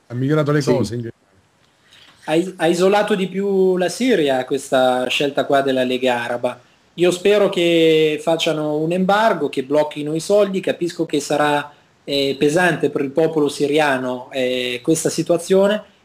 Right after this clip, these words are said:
Speaker 3: ma è l'unica possibilità. Io auspico, perché ci sia veramente una svolta, che venga fatta la no-fly zone. Perché quando verrà fatta la no-fly zone, e lo dice il capo dell'esercito libero siriano, si chiama così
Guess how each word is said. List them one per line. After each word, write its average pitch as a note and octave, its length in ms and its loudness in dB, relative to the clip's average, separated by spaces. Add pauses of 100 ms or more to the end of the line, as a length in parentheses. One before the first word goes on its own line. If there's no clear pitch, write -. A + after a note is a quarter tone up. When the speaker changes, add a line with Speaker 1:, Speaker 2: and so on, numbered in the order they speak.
(180)
Speaker 3:
ma D#3+ 180 -2
è E3 160 4
l'unica G3+ 400 2
possibilità. D#3+ 720 -4 (100)
Io G3+ 180 4
auspico, A#3 840 2 (200)
perché D#3 280 0
ci F#3+ 120 -4
sia G#3+ 160 0
veramente G3+ 360 0
una F#3+ 100 -2
svolta, G#3 580 -2
che D#3 120 -8
venga G3 260 -2
fatta F#3 260 -4
la E3 100 0
no-fly D#3+ 340 -2
zone. A#2 400 -4 (380)
Perché D#3+ 240 -2
quando C4+ 220 2
verrà G#3+ 160 4
fatta G3 320 0
la F3 80 0
no-fly F3 320 -2
zone, C3+ 400 0
e C#3 60 -6
lo C#3 100 2
dice F#3+ 240 0
il - 80 0
capo F#3 500 0
dell'esercito D3 840 0
libero C#3 400 -2
siriano, B2+ 500 -2
si - 140 -14
chiama C3+ 240 -4
così C3+ 360 -4